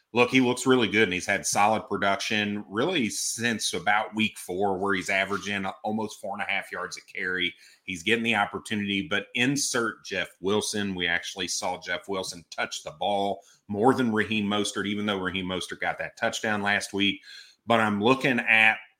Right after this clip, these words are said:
a guy, uh, like I said, a thirty-one-year-old running back who I can get two twenty twenty-three thirds for. I am smashing that deal all day long. I'm getting any value that I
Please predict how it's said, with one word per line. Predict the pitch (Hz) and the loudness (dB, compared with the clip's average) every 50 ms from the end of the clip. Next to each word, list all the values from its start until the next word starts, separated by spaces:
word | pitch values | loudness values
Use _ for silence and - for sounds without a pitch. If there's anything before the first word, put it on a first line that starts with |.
| _ | _
a | - 117 | -2 -2
guy, | 95 80 107 95 101 107 104 - - | 0 2 2 6 6 6 6 4 2
uh, | 101 95 | 0 0
like | 87 87 82 - | -2 -4 -6 -6
I | 101 | -2
said, | - - 175 131 90 | 2 4 4 4 4
a | 80 | 0
thirty-one-year-old | - - - - 120 117 123 135 151 160 156 135 120 123 127 123 123 120 127 123 117 113 113 104 95 | -6 -12 -6 0 2 2 4 4 4 2 2 0 0 0 0 2 2 2 2 2 2 2 0 0 0
running | 110 135 156 151 123 | 0 0 0 0 -2
back | 98 98 92 92 95 - - - | -2 -2 -2 -2 -6 -8 -6 -4
who | 117 110 107 | -2 0 2
I | 110 120 | 2 2
can | 120 - 151 135 117 | 2 2 0 0 2
get | 113 117 107 - - _ | 2 0 0 -2 -6 _
two | - - - 131 131 131 131 127 | -4 4 6 8 10 10 8 6
twenty | - - 127 117 117 117 117 | 4 -2 -2 0 0 0 -2
twenty-three | 117 - 120 117 110 104 - - 101 98 90 82 | -4 -4 -6 -4 -4 -4 -4 -4 -4 -4 -4 -6
thirds | - - 95 87 98 113 117 117 - | -6 -6 -4 -2 -2 -2 -4 -4 -8
for. | - - 143 139 143 151 147 147 - - _ _ _ - | -4 -2 0 2 2 0 -2 -6 -12 -20 _ _ _ -6
I | 95 101 113 | -2 0 0
am | 104 92 | 0 0
smashing | - - - 107 107 110 113 110 - - 117 110 | -2 -2 0 0 0 0 0 -2 -2 -2 -2 0
that | 107 101 98 90 85 | 0 0 0 -2 -2
deal | 92 92 92 92 92 92 90 - _ _ | -2 0 0 0 0 -2 -4 -8 _ _
all | 95 101 107 107 107 | -2 2 2 2 4
day | 98 107 107 104 101 | 4 4 4 4 4
long. | 98 92 90 90 90 90 87 85 | 4 2 0 0 0 -2 -2 -6
I'm | 80 73 85 85 82 78 | -8 -8 -8 -10 -10 -4
getting | 80 107 104 101 101 92 92 104 - - | 0 2 4 4 4 2 0 -2 -6 -2
any | 117 113 113 123 117 107 | 2 2 4 4 4 2
value | 87 101 95 87 90 90 90 87 87 87 | 2 0 -2 -2 -2 -2 -2 -2 -4 -4
that | 80 85 | -4 -2
I | 82 82 80 | -2 -2 -2